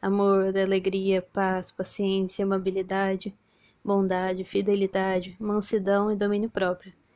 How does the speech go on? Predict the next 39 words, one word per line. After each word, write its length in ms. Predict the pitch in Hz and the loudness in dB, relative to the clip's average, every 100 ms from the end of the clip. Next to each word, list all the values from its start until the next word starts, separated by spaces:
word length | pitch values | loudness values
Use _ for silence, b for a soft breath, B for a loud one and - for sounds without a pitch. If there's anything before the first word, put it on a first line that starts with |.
| b b - | b b -16
E 60 | 202 | -10
cara, 420 | - 196 185 180 | -2 0 0 -2
pensa 300 | - 208 220 | 0 0 4
a 40 | 240 | 2
gente 140 | 226 | 2
ser 140 | - 220 | 0 -4
super 360 | 196 - 220 | -4 0 2
aperfeiçoados 840 | 220 - 208 214 208 202 190 196 202 | 2 0 0 0 0 0 0 0 -2
em 120 | 202 | -2
tudo 320 | 196 214 220 | -2 -2 0
isso. 440 | 208 190 - - - _ b b b b b | -2 -4 -8 -14 -18 _ b b b b b
A 60 | 196 | 2
gente 300 | 208 220 214 | 2 2 0
não 60 | |
ia 100 | 226 | 2
refletir 460 | 262 269 214 - 202 | 2 2 0 2 2
Jesus 340 | 196 196 196 | 2 4 2
de 80 | 196 | 4
um 60 | 190 | 4
jeito 180 | 196 | 2
extremamente 600 | 190 - 190 220 208 208 | 0 -4 -2 0 -2 -4
mais 180 | 185 185 | -4 -6
claro? 420 | - 185 185 196 - _ _ b b b b - | -4 -2 0 -2 -6 _ _ b b b b -14
E 60 | |
como 200 | - 226 | -2 2
a 20 | 269 | 2
gente 180 | 277 | 2
busca 320 | 247 233 233 208 | 2 2 2 0
ser 120 | 214 | 0
aperfeiçoado 680 | 202 202 202 208 202 196 | 0 0 0 2 2 2
nisso? 460 | 196 196 165 - - - - _ b b b | 2 2 0 -6 -14 -18 -20 _ b b b
A 60 | 190 | -2
gente 160 | 196 | 0
tem 160 | - 240 | 2 0
tempo 260 | 233 208 208 | 0 -2 0
de 80 | |
intimidade 460 | 214 202 233 226 220 | -2 -2 0 0 -2
com 140 | 302 | -4
ele. 240 | 302 202 | -2 -2